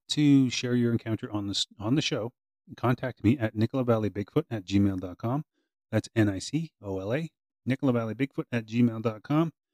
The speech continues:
Also, if you're so inclined and you'd like to support the show, go to bonfire dot com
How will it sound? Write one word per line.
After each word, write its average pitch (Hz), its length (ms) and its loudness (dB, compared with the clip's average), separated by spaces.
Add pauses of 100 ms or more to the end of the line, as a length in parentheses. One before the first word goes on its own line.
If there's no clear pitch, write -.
(540)
Also, 160 580 2
if 135 180 -4
you're 131 120 -4
so 127 260 -2
inclined 120 540 2
and 143 100 6
you'd 110 180 8
like 110 180 -2
to - 60 -16
support - 420 -8
the 113 60 -16
show, 151 380 -2 (100)
go 107 220 -6
to 104 160 -6
bonfire 101 580 -2
dot 101 280 2
com 160 320 4